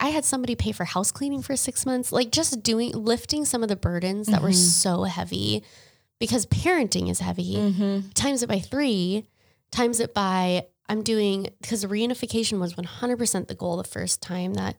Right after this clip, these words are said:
Speaker 1: the boys were placed in my care. So they had eight hour, one had eight hours a week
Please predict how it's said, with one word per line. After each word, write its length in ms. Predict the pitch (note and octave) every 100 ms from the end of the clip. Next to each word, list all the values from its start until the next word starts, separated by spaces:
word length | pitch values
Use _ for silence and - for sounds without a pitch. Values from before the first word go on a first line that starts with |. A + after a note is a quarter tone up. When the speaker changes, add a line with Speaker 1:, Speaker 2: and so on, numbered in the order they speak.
| -
Speaker 1:
the 60 | F3+
boys 240 | E3 E3
were 40 |
placed 280 | - F#3+ -
in 60 | F#3+
my 100 | G3
care. 320 | - D#3+ F3
So 240 | - G3
they 160 | F#3 F3+
had 500 | E3 F3+ F3+ F#3+ F#3+ _ _ - _ _ _
eight 160 | G#3 A3+
hour, 160 | A3+ -
one 220 | G3+ A#3
had 240 | G#3+ E3 -
eight 100 | A3
hours 240 | B3 C4 B3
a 60 |
week 380 | A#3+ A3+ A3